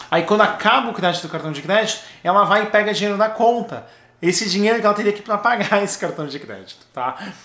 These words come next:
Então, o, o, o ponto que eu quero, que eu quero tentar falar nesse vídeo é o primeiro, o título que já tá aí muito claro. Crédito não é sinônimo de dinheiro, né? Uma coisa tem nada a ver com a outra. A segunda é que, assim,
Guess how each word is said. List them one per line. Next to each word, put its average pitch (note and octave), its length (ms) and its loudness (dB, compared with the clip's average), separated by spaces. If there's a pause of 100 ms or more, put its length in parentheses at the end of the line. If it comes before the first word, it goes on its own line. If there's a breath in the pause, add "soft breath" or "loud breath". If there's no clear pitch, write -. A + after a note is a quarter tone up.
(200 loud breath)
Então, F3+ 220 -2
o, G#3 440 -8 (240)
o, - 40 -10
o F3+ 40 -10
ponto A#3 300 0
que G#3 60 -6
eu G#3 40 -8
quero, D3 380 -4
que - 80 -10
eu C3+ 60 -8
quero C3 320 -6
tentar C3 420 -4
falar C3+ 640 0
nesse A#2+ 280 -6
vídeo B2+ 540 -4
é D3 100 0
o D3 80 2
primeiro, F#3+ 440 2
o A#3+ 200 -10 (140)
título F#3+ 380 -2
que F3 80 -10
já F#3 80 -2
tá G3 100 -4
aí G3+ 260 -2
muito G3 200 -2
claro. G2+ 320 0 (480 loud breath)
Crédito E3+ 460 4
não F#3 220 0
é E3 160 0
sinônimo D#3 480 -2
de D#3 160 -6
dinheiro, C3+ 520 -2
né? A2+ 320 -6 (240 loud breath)
Uma B2+ 80 -2
coisa D3+ 200 2
tem D#3 100 0
nada D#3 180 4
a - 20 -4
ver E3 140 -4
com F#3 80 -2
a E3 60 0
outra. G#2 300 -6 (240 loud breath)
A G#3+ 120 4
segunda G#3+ 520 4
é D3+ 40 0
que, F3 100 -2
assim, C#3+ 260 0